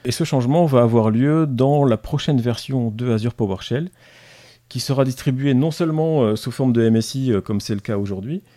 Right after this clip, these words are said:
mais également dans PowerShell Get. C'est-à-dire qu'on va pouvoir faire, euh, euh,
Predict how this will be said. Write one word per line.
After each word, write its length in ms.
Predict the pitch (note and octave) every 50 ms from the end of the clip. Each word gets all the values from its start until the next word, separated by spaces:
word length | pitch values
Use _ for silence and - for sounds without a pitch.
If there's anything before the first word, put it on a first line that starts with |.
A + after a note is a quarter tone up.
| _ _ _ _ _
mais 160 | - - G#2+ G#2+
également 600 | - C3 B2 C3 B2 A#2+ A#2+ C3+ D3+ E3+ E3+ D#3
dans 180 | A2+ B2+ C3 C3+
PowerShell 480 | - C#3 C3 C3+ C3 - D3 C#3 B2
Get. 160 | A#2 A#2 A#2 -
C'est-à-dire 280 | - - - - A#2 -
qu'on 80 | -
va 80 | G#2 G#2+
pouvoir 500 | G#2+ - G#2 G2+ A#2 B2+ C3 C#3+ C#3 -
faire, 340 | - - A#2+ B2 C3 C3 A2
euh, 240 | G2 F#2+ F#2 F#2 - _ - _ _ _ _ _ _ _ _ - -
euh, 580 | E2+ F2 F2 F2+ F2+ F2 E2 E2+ E2 E2 E2